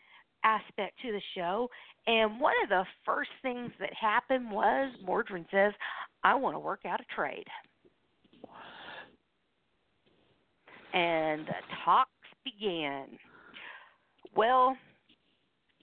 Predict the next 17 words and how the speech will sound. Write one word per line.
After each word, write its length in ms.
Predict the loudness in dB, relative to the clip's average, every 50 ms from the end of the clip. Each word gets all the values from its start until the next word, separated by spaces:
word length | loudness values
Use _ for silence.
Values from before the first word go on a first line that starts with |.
| _ _ -12 -10
since 140 | -10 -8 -2 2
I 140 | 2 2 2
was 160 | 2 0 -2 -4 -6 -8 -8
sitting 280 | -8 -8 -8 -10 -8
there 240 | -6 -6 -6 -6 -8 -12 -4
talking 440 | 0 2 2 2 0 -6 -12 -14 -14 -10
to, 340 | -8 -8 -6 -4 -4 -6 -8
to 240 | -10 _ -10 -10 -10 -10 _
Dee, 420 | -8 -6 -4 -4 -4 -6 -8 -12 -14 -18 -20 -20 -20 -20 -20 -20 -20 -20 -20 -20 _ -10 _ 4
um, 340 | 4 6 6 4 2 0 -4 -12 -16 -8 -2
while 160 | 0 0 0
he 160 | 0 -2 -4
was 140 | -4 -4 -8 -4 4
working, 440 | 4 4 4 4 0 -8 -10 -10 -10
<laughs> 240 | -10 -12 -14 -20 -20 -20 -20 -20 _ _ _ -20 -16 _
<laughs> 960 | -16 -16 _ _ -14 -14 -10 -12 -12 -12 -12 -16 -14 -12 -12 -12 -12 -2 2
I 520 | 2 4 6 6 6 6 4 2 -2 -4